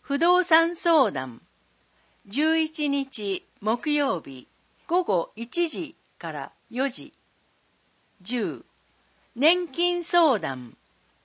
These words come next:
十七日水曜日午前十時から正午、午後一時から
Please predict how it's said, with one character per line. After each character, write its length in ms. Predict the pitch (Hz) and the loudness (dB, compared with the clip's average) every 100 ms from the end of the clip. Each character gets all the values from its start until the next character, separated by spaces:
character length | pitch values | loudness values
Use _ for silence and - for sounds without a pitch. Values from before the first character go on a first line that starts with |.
| _ _ _ _ _ | _ _ _ _ _
十 340 | 214 294 320 311 | 0 4 4 4
七 300 | 269 269 285 | 2 2 0
日 560 | 202 170 - 151 143 - _ _ | -2 -6 -10 -10 -12 -16 _ _
水 400 | - 311 320 311 | -4 0 2 4
曜 280 | 302 226 147 | 4 4 0
日 300 | 156 135 - _ _ _ _ _ | -4 -10 -14 _ _ _ _ _
午 160 | - 349 | 0 2
前 300 | 320 220 180 | 2 0 -2
十 280 | 208 320 233 | 0 2 0
時 300 | 151 147 - _ _ _ - | -4 -12 -12 _ _ _ -12
か 140 | 156 | -10
ら 200 | 147 - _ _ - | -8 -12 _ _ -10
正 420 | - 339 247 156 | 0 2 4 2
午、 240 | 135 - _ _ _ _ _ _ - | -6 -14 _ _ _ _ _ _ -2
午 160 | 302 | 0
後 280 | 262 180 - _ | 2 0 0 _
一 380 | 202 220 339 330 | -14 -6 0 0
時 280 | 233 143 - _ _ _ | -2 -8 -10 _ _ _
か 120 | - 160 | -6 -2
ら 220 | 147 | -2